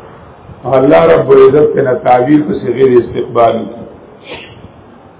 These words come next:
تعبیر په صيغې د چا وکړي؟ ما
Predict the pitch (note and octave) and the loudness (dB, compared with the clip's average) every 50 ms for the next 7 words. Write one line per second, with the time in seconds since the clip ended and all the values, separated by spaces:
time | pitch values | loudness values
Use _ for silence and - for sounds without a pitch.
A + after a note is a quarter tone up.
0 | - - - - - - - - - - - - - - - - - - - - | -20 -20 -20 -20 -20 -20 -20 -20 -20 -20 -20 -20 -20 -20 -20 -20 -20 -20 -20 -20
1 | - - - - - - - - - C#3+ C#3 C#3 C#3 C#3+ D3+ D#3 D3+ C#3 C3+ C3+ | -20 -20 -18 -16 -18 -18 -18 -8 -2 0 2 2 2 4 4 4 4 4 2 0
2 | C3+ C3 B2 C#3+ C#3+ C#3+ C3+ C3+ D3 C#3+ C#3+ C#3+ C#3+ - - - - - - - | 0 0 2 2 2 2 2 0 0 0 0 0 0 -2 -4 -10 -14 -16 -18 -20
3 | - - - - - - - - - - - - - - B2 C3 C3+ | -20 -20 -20 -20 -20 -20 -20 -20 -20 -20 -20 -20 -20 -12 -4 -2 0